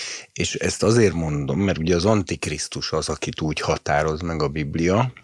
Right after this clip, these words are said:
hogy, ö, Istenként imádtatja magát, Istennek tekinti magát, Istenként nyilatkoztatja ki magát, és még a templomba is beül önmagát imádtatni.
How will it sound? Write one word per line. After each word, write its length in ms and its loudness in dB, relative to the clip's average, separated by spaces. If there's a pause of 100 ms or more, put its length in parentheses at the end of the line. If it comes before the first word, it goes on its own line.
(240)
hogy, 480 -2 (100)
ö, 420 2 (120)
Istenként 1500 -4 (400)
imádtatja 680 0
magát, 520 0
Istennek 720 -2
tekinti 580 0
magát, 440 2
Istenként 640 -2
nyilatkoztatja 880 -2
ki 140 -6
magát, 460 0
és 160 -4
még 220 -2
a 340 -2 (320)
templomba 560 -4
is 160 -4
beül 720 -2
önmagát 640 -6
imádtatni. 880 -4